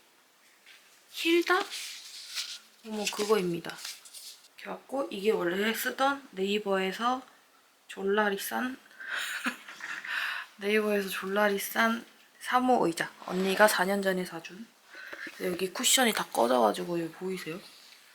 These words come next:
굴곡 보이는 거? 그래서 이거를 쓰고 살았거든요. 근데 이게 얘랑 안 맞아서 자꾸 막 지랄하고 막 삐걱삐걱거려. 그래가지고 큰맘 먹고 샀습니다. 그래서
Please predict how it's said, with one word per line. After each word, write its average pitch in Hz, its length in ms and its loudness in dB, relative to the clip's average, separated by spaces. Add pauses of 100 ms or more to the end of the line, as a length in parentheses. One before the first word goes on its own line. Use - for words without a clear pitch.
(180)
굴곡 175 440 -10
보이는 156 280 -6
거? 190 140 -12 (760)
그래서 - 180 -10
이거를 196 460 4
쓰고 233 540 2
살았거든요. 202 600 -2 (1900)
근데 202 400 0
이게 208 340 2
얘랑 190 300 4
안 170 180 0
맞아서 190 500 0 (300)
자꾸 - 260 -16
막 180 180 -10
지랄하고 190 460 -2
막 175 160 -4
삐걱삐걱거려. 226 640 -4 (600)
그래가지고 190 720 0 (640)
큰맘 254 340 -6
먹고 175 300 -10 (220)
샀습니다. - 600 -6 (1300)
그래서 - 100 -20